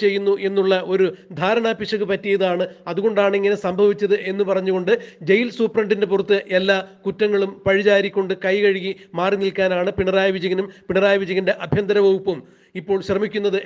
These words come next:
എന്നാണ് കെ കെ രമ പത്രസമ്മേളനത്തിൽ തുറന്നടിച്ചത്. ഈ വിഷയത്തിൽ അടിയന്തര പ്രമേയം അവതരിപ്പിക്കാൻ പ്രതിപക്ഷം നിയമസഭയിൽ നോട്ടീസ് നൽകി. എന്നാൽ ഈ അടിയന്തര പ്രമേയത്തിന്റെ ചർച്ച വന്നപ്പോൾ പോലും മുഖ്യമന്ത്രി പിണറായി വിജയൻ അതിന്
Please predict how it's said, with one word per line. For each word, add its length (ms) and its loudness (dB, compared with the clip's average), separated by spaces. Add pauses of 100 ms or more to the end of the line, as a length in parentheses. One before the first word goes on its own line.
എന്നാണ് 260 0 (140)
കെ 160 2
കെ 60 4 (100)
രമ 200 2 (220)
പത്രസമ്മേളനത്തിൽ 920 -2 (120)
തുറന്നടിച്ചത്. 580 -2 (1040)
ഈ 100 6
വിഷയത്തിൽ 360 2 (140)
അടിയന്തര 420 0
പ്രമേയം 380 4
അവതരിപ്പിക്കാൻ 520 0
പ്രതിപക്ഷം 400 -4 (260)
നിയമസഭയിൽ 540 0 (300)
നോട്ടീസ് 380 -4
നൽകി. 280 -2 (160)
എന്നാൽ 200 0 (440)
ഈ 40 2 (360)
അടിയന്തര 420 2
പ്രമേയത്തിന്റെ 580 2
ചർച്ച 240 -2 (120)
വന്നപ്പോൾ 320 0 (120)
പോലും 240 2 (920)
മുഖ്യമന്ത്രി 480 0
പിണറായി 400 0
വിജയൻ 320 -2
അതിന് 200 -4